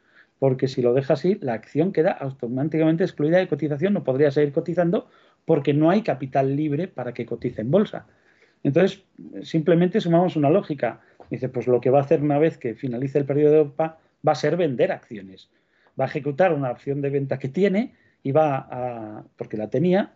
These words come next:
y va a dejar de ejecutarla y la va a ejecutar, además libremente, y van a, a vender. Luego veíamos, para arriba no puede ir. Luego vamos hacia, vamos hacia abajo. Y entonces, pues, apostamos a la baja y nos salió muy bien.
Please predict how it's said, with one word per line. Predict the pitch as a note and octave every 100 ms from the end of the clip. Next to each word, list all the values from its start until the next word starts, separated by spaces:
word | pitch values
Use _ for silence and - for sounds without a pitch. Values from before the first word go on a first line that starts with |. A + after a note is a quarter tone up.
| _
y | C3+ A#2 A#2+ B2+
va | B2+
a | C#3+
dejar | C#3 D3
de | C#3
ejecutarla | D3+ C#3+ C#3+ D3+ F3+ D#3
y |
la | A#2+ A2+
va | C3+
a | C#3
ejecutar, | D#3 D3 D3+ F#3+
además | G#3 C3 C#3
libremente, | D3 E3 F3 F#3 A3 G#3+ _ _ _ -
y | C3
van | D#3 C#3+
a, | C3 B2+ A#2+ A#2 A#2 - _ _ _ -
a | B2+
vender. | D3 F3+
Luego | D#3 D#3 D3+ D#3
veíamos, | D3+ D3+ C#3+ C3+ - _ _ _ _
para | - D3+ D#3
arriba | F#3 G3+ G3+ D3
no | D#3 D3+
puede | D3+ C3+ A2+
ir. | G2 _ _ _ _ -
Luego | C#3 C3+ C#3 C3+ _ _
vamos | C#3+ D#3 C#3+ C3+
hacia, | C3 C#3+ B2+ A#2+ A#2 -
vamos | C#3 C#3+ B2+
hacia | B2 G#2+
abajo. | A2+ - A2+ _ _ _ _ -
Y | C3+
entonces, | C3 B2+ C#3
pues, | C#3+ C3 - -
apostamos | A#2+ - - A2+ A#2
a | A#2+
la | B2
baja | B2 B2 C3 B2+ -
y | A#2
nos | A2
salió | G#2 G#2+ A#2+
muy | G#2
bien. | G#2+ A#2+